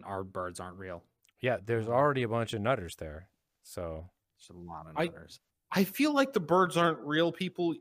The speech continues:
Speaker 3: should mostly know that it's a joke.
Speaker 2: Right, they might buy some
Speaker 1: Yeah.
Speaker 2: alien coin as a joke.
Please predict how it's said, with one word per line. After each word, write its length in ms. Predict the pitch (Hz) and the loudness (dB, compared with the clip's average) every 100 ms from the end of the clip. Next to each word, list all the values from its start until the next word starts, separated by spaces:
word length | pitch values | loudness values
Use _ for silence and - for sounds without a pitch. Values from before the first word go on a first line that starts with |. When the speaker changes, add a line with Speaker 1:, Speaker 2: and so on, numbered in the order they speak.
| _ | _
Speaker 3:
should 480 | - - - 190 175 | -6 -4 2 4 6
mostly 520 | 156 165 170 - 196 | 6 6 4 0 0
know 260 | 165 151 160 | 6 6 6
that 160 | 160 | 4
it's 180 | 156 151 | 2 -2
a 40 | 127 | -6
joke. 600 | - 110 143 202 - - _ _ _ _ - | 0 4 4 2 -6 -20 _ _ _ _ 2
Speaker 2:
Right, 180 | 175 151 | 2 6
they 160 | 165 | 6
might 320 | 180 190 160 | 8 6 6
buy 240 | 123 139 156 | 4 6 6
some 260 | - 135 123 | 4 2 4
Speaker 1:
Yeah. 80 | |
Speaker 2:
alien 300 | 135 127 123 | 4 4 2
coin 360 | 113 127 123 117 | 2 2 4 2
as 160 | 101 120 | 0 -2
a 60 | 104 | 0
joke. 560 | 131 165 - - - | 6 6 4 -6 -20